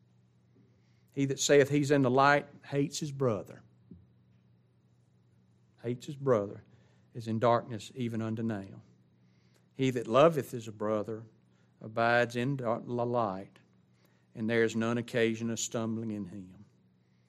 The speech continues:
He continued, he said, "Marvel not, my brethren, if the world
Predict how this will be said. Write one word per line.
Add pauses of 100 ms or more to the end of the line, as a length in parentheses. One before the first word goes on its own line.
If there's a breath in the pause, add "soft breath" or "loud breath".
(440)
He
continued,
he
said,
"Marvel
not,
my
brethren,
if
the
world